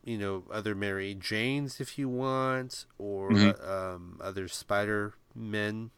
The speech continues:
Speaker 1: Spider-, Peter Parkers, whatever you, whatever, what have you. You get Charlie, again, like a Charlie Cox doing a Daredevil, you get a John Bernthal doing a Punisher, you know, anything like that. It's, if this movie, and this movie is, it's showing it's financially successful, then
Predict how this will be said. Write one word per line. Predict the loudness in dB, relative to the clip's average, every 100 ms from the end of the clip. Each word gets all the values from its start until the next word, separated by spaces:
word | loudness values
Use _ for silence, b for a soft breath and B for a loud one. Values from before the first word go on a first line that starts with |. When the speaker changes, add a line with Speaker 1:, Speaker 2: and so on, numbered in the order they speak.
| _ -20 _ -20
Speaker 1:
Spider-, | -12 -8 -6
Peter | -6 -6
Parkers, | -2 0 2 0 0
whatever | 0 2 2 2
you, | 0 -4
whatever, | -4 -4 -2
what | -2
have | -2 -2
you. | -4 -8 b b b b b b b b _ _ _ -4
You | 2
get | 2 2
Charlie, | 2 2
again, | 2 2
like | 2
a | 0
Charlie | 2 2 2
Cox | 2 2 0
doing | -6 -6
a |
Daredevil, | 0 2 4 2 2
you | 2
get | 0 -2
a |
John | -2 0 0
Bernthal | 2 0 0 -2 -2
doing | -4 -4
a | -4
Punisher, | 0 0 0 -4 -4 -4 -6
you | -6
know, | -6
anything | -2 2 2 0 -2
like | -2
that. | -2 -4 -6 -14 -12
It's, | -10 -8 -10 -12 -16 -20 -20 -20 -20 -20 -20 -20 -20 -20 -12 -4
if | -2
this | 4 4 8
movie, | 8 8 6 4 -2 -16 -8
and | -4 -4 0 0
this | 4
movie | 6 8 10
is, | 10 8
it's | 2
showing | 4 4 4
it's | 2 0
financially | 0 2 0 0 0 0
successful, | -2 0 2 2 2 2
then | 2 0 -4 -10